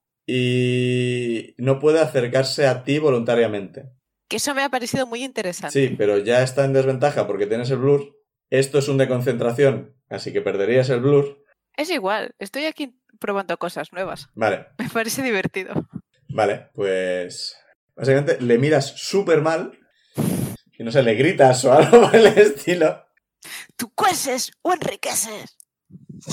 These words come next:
Speaker 1: Vale. Y ves que se pone súper tensa y tranquilidad de la mente. Puedes usar una acción
Speaker 2: Oh.
Speaker 1: para,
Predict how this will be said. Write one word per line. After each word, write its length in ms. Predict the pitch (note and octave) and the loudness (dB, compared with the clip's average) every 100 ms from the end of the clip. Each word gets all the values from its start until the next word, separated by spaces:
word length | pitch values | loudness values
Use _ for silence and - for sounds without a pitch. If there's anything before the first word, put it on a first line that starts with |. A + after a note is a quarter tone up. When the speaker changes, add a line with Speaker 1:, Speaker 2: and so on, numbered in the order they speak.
| - B2 | -4 -2
Speaker 1:
Vale. 300 | B2 A#2+ A#2 - - - | 0 0 -4 -14 -20 -10
Y 560 | C#3 D3+ D#3+ E3 E3 - _ _ _ - | -4 0 0 0 -4 -8 _ _ _ -12
ves 300 | A#2+ C3 C#3 | 0 0 0
que 300 | F3 F3 C#3 | 0 0 0
se 180 | - C3+ | -2 -2
pone 200 | D#3 C3 | 0 0
súper 400 | - E3 E3+ D#3+ | -2 0 0 2
tensa 420 | F3+ F#3+ D#3+ A#2 - - _ _ | 0 0 -6 -8 -14 -20 _ _
y 680 | C#3+ C#3+ D3 D3+ D#3 D#3 D#3 D#3 _ _ _ | -6 -4 -4 -2 0 0 -4 -8 _ _ _
tranquilidad 720 | F3 F3+ D#3 D#3 D3+ C#3+ A3 | 0 0 0 -2 0 2 2
de 80 | A3 | 0
la 120 | G3 | 0
mente. 500 | E3 B2+ A2+ F2 F2 - _ _ _ | 0 -2 -4 -8 -10 -20 _ _ _
Puedes 280 | A#2 C#3+ C#3+ | -2 0 -2
usar 180 | C#3+ C#3+ | -4 -2
una 100 | C3+ | -2
acción 400 | A#2+ D#3 F3 F#3+ | -2 -4 -2 -2
Speaker 2:
Oh. 40 | |
Speaker 1:
para, 680 | D#3 C#3+ D3+ D#3 D#3 - _ | 0 0 0 -2 -4 -8 _